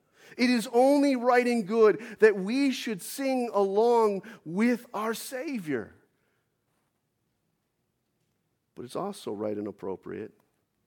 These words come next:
that because we who have been adopted and have received such grace, that we should show such grace to our brothers and sisters.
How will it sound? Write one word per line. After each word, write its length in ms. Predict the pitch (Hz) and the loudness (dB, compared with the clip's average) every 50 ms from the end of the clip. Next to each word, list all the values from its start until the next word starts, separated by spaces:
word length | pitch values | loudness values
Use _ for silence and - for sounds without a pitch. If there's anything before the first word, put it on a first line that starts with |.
| _ _ _ _ _ _ _ _ _ _ _ _ _ _ | _ _ _ _ _ _ _ _ _ _ _ _ _ _
that 100 | - 117 | -14 -12
because 480 | 120 131 123 - 180 185 196 185 147 139 | -12 -12 -12 -8 -6 -6 -6 -6 -8 -10
we 300 | 127 135 156 160 156 147 | -14 -12 -10 -10 -10 -10
who 220 | 127 117 139 135 | -10 -10 -10 -10
have 300 | 139 143 143 143 139 127 | -8 -8 -8 -8 -8 -8
been 140 | 117 120 123 | -8 -8 -6
adopted 640 | 113 107 107 117 117 127 131 131 _ - 107 98 104 | -6 -8 -8 -8 -8 -8 -8 -10 _ -10 -8 -8 -6
and 100 | 101 107 | -8 -8
have 160 | 110 101 110 | -10 -10 -12
received 560 | 113 110 - - - 143 143 135 120 110 - | -12 -14 -14 -14 -12 -10 -10 -8 -8 -10 -12
such 420 | - - - - 170 160 - - _ | -14 -20 -18 -18 -18 -18 -20 -20 _
grace, 580 | - 87 78 98 90 67 - _ _ _ _ _ _ _ _ _ _ _ _ _ _ _ _ _ _ _ _ _ _ _ _ _ _ _ _ _ _ _ _ | -14 -12 -10 -10 -12 -12 -16 _ _ _ _ _ _ _ _ _ _ _ _ _ _ _ _ _ _ _ _ _ _ _ _ _ _ _ _ _ _ _ _
that 140 | - 73 82 | -12 -10 -10
we 260 | 123 135 139 143 135 | -8 -8 -10 -10 -12
should 260 | - - - 117 110 | -14 -16 -16 -18 -16
show 460 | - - - - 147 143 135 120 104 | -16 -18 -14 -10 -8 -6 -6 -6 -6
such 380 | 98 - - - 98 - - _ | -8 -12 -14 -18 -18 -18 -18 _
grace 500 | - 101 107 107 101 92 90 95 _ _ _ | -14 -10 -8 -8 -8 -10 -12 -16 _ _ _
to 120 | - 98 | -14 -14
our 120 | 95 95 90 | -12 -12 -12
brothers 500 | 95 98 98 95 90 90 90 92 - - | -12 -12 -12 -12 -14 -16 -20 -20 -20 -20
and 120 | 110 98 | -20 -20
sisters. 680 | - - - 87 - - - - 90 - - _ _ | -20 -20 -20 -20 -20 -20 -20 -20 -20 -20 -20 _ _